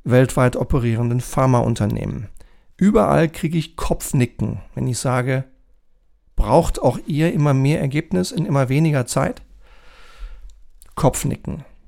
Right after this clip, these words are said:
Und ich glaube, eines der Symptome ist Entscheidungsflut. Manchmal auch eine Entscheidungsparalyse, weil manche Manager einfach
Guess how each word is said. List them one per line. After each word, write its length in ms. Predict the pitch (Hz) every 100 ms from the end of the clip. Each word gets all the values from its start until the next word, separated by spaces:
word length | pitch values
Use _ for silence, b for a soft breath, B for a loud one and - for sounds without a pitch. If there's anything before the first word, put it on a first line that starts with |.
| - _ 131
Und 80 |
ich 100 | 131
glaube, 320 | - 160 156 -
eines 300 | 160 208 -
der 100 | 139
Symptome 540 | 139 123 - 185 175
ist 420 | - 196 - - - -
Entscheidungsflut. 1300 | - 123 147 160 156 147 - - - 147 139 117 - - - - - - - - - -
Manchmal 380 | 127 139 156
auch 140 | 139 135
eine 180 | 135 135
Entscheidungsparalyse, 1500 | 131 143 147 143 135 - - - 139 135 143 190 180 113 110 - - - -
weil 140 | 120
manche 240 | 117 135 143
Manager 500 | 135 143 135 151 139
einfach 400 | 139 - 135